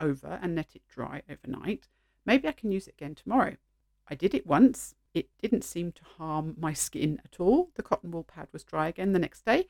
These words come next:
so it, it collected a few more drops of toner. I used it twice, back and front, and it meant actually that I thought a little bit more about how much product I was putting on it, to be honest. So I'm now using a bit less product, and I'm definitely using fewer cotton wool pads, which is also good for my wallet.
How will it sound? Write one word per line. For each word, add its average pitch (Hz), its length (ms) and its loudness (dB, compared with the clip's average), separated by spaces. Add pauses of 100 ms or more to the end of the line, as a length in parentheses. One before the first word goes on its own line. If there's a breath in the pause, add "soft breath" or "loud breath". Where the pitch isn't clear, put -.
(100)
so 180 220 0
it, - 140 0 (200)
it - 260 -10
collected - 380 -10
a - 40 -18
few 277 200 6
more 190 160 6
drops - 260 -14
of - 140 -20
toner. 170 420 0 (220)
I 160 40 0
used 247 240 6
it - 120 -10
twice, - 460 -4 (180)
back - 260 6
and 160 140 -2
front, 156 340 2 (640)
and 175 120 4
it - 100 2
meant 214 320 4
actually 147 420 -4
that 156 140 -6
I 160 60 -6
thought 180 380 -2
a 151 60 -6
little 160 200 -4
bit - 140 -12
more 147 140 0
about 151 200 -2
how 160 120 -6
much - 240 -6
product - 360 -12
I 139 40 -14
was 143 140 -12
putting 143 300 -12
on 147 120 -4
it, - 160 -12
to - 60 -20
be 143 80 -8
honest. 139 340 -6 (300)
So - 300 8 (240)
I'm 180 140 8
now 202 120 10
using 196 340 2
a 170 40 6
bit - 200 2
less 151 200 0
product, 208 420 4 (120)
and 160 160 2
I'm 160 120 2
definitely 190 400 2
using 151 540 0 (180)
fewer 208 440 8
cotton 202 360 0
wool 208 160 6
pads, 196 460 2
which - 200 -10
is 180 100 -4
also 226 320 0
good 156 180 -6
for - 120 -16
my 190 160 -4
wallet. 160 360 0